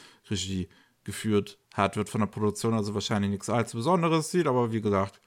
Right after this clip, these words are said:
ganz nett aus. Vielleicht wird's ja putzig.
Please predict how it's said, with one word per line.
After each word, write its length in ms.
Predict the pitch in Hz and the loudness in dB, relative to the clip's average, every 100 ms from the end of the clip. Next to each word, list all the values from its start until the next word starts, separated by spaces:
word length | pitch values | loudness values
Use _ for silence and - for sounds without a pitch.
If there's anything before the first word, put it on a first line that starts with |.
| _ _ _ - | _ _ _ 0
ganz 300 | 151 131 139 | 0 2 2
nett 160 | 131 | 4
aus. 320 | 120 117 113 - | 6 4 4 2
Vielleicht 340 | 123 110 - | 2 2 2
wird's 160 | 113 - | -4 2
ja 180 | 104 | 2
putzig. 680 | 95 - 104 - 95 92 - | 2 -2 -4 0 -2 -2 -10